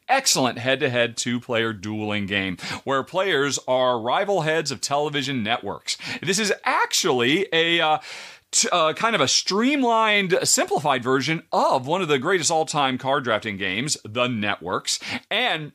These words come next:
in a lot of ways, this improves on The Networks 'cause it does a few interesting things. Uh, one is, well, every round,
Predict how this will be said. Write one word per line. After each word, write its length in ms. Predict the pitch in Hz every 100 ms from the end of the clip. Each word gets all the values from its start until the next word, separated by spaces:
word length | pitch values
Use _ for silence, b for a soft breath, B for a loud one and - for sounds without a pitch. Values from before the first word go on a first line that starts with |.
| -
in 120 | 160
a 60 | 143
lot 300 | 147 254 226
of 80 |
ways, 240 | 139 131 120
this 200 | 208 -
improves 840 | 139 117 - 160 233 254 180 123
on 280 | - 113 107
The 60 | 101
Networks 400 | 101 - 117 -
'cause 140 | 208
it 80 | 185
does 220 | 302 285
a 80 | 208
few 340 | - 214 240 170
interesting 400 | 180 - 185 160
things. 380 | 151 135 82 - B B B
Uh, 160 | 156 160
one 320 | 156 262 277 190
is, 500 | 123 107 123 139 -
well, 300 | 165 - - -
every 300 | 247 269 285
round, 440 | 208 190 120 104